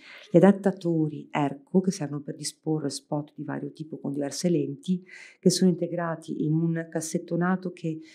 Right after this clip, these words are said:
cioè in un, in un rilievo, un soffitto diamanti,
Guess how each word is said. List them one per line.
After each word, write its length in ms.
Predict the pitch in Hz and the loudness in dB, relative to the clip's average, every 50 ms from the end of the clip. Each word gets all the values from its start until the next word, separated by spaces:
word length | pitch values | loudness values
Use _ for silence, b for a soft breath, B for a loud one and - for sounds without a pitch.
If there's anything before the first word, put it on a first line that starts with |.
| B B | B B
cioè 120 | - 180 | 4 4
in 100 | 170 156 | 6 6
un, 200 | 165 165 170 - | 4 2 2 4
in 60 | 180 | 6
un 100 | 180 196 | 6 8
rilievo, 560 | 208 202 202 180 170 180 185 175 160 143 143 143 147 - - _ _ _ | 8 6 4 2 0 -2 0 0 0 -2 -2 -6 -10 -12 -18 _ _ _
un 80 | - | -20
soffitto 260 | - - 143 156 - | -18 -14 -10 -2 -2
diamanti, 720 | 180 151 170 170 170 165 156 156 151 151 151 - 202 202 202 | 0 2 2 2 2 0 -2 -2 -4 -4 -4 0 0 0 -2